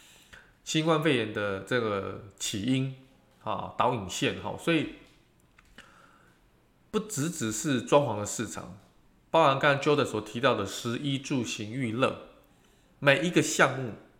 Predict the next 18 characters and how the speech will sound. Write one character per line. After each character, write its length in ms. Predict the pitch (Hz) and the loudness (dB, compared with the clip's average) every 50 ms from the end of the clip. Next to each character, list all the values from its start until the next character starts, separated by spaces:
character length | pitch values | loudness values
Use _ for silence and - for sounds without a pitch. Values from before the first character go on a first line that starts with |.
| _ _ _ _ _ | _ _ _ _ _
都 120 | - 139 | 0 2
在 120 | 131 131 113 | 2 2 0
涨 140 | - - 85 - | 0 -4 -8 -6
价。 180 | - 101 - - - - - - _ - - - _ _ _ _ - - - - - - _ _ _ _ _ - | -4 -4 -4 -6 -12 -18 -20 -20 _ -20 -20 -20 _ _ _ _ -18 -18 -18 -20 -20 -20 _ _ _ _ _ 2
啊， 500 | 139 135 135 127 127 127 127 - - - | 4 6 6 6 6 4 2 -2 -6 -12
所 140 | - - 170 | -4 0 2
以 80 | 156 143 | 2 2
针 220 | - 165 160 160 | 2 0 0 4
对， 580 | 160 165 151 135 127 120 117 113 110 110 107 110 - _ _ _ _ _ _ | 4 4 4 4 2 0 -2 -4 -6 -8 -10 -12 -18 _ _ _ _ _ _
啊， 160 | - 113 107 | -4 -4 -4
想 180 | 104 - 123 | -2 0 2
要 80 | 135 151 | 2 4
把 520 | 143 113 98 95 92 92 - - - - - | 6 6 6 6 4 0 -4 -8 -10 -14 -12
自 120 | - - 139 | -8 -8 -8
己 100 | - - | -4 -4
的 120 | 113 110 | -4 -4
家 180 | - - 135 131 | 2 2 2 2
里 120 | 117 98 | 2 0